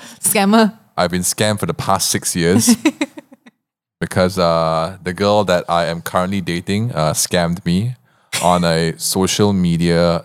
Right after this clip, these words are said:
Speaker 2: dating app. My,
Speaker 1: <laughs>
Speaker 2: because it's not sponsored by them, so I will refrain myself from saying the name.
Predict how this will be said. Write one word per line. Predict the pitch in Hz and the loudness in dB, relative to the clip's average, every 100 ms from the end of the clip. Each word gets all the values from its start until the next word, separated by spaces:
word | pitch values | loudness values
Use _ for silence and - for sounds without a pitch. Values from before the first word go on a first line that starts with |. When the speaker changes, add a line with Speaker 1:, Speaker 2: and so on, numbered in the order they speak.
| 82 | -6
Speaker 2:
dating | 85 82 87 | -6 -4 -4
app. | 87 127 - _ _ _ _ _ | -2 -2 -4 _ _ _ _ _
My, | - - 165 - - 247 | -4 -2 -2 -2 -2 -6
Speaker 1:
<laughs> | - - - | -6 -18 -8
Speaker 2:
because | 175 92 85 | -2 0 0
it's | 90 - | -2 0
not | 87 | -2
sponsored | - - 85 87 120 139 - | 0 2 2 2 0 0 -4
by | 85 80 | -4 0
them, | 87 113 143 | 0 0 -2
so | 87 | 0
I | 80 78 | 0 0
will | 76 76 73 71 92 82 | -6 -12 -10 -10 -12 -14
refrain | 82 - 113 | -10 -2 0
myself | 104 85 - 104 | 0 0 0 0
from | 92 | -2
saying | 87 85 87 | -2 -2 0
the | 80 | 0
name. | 85 120 | 0 0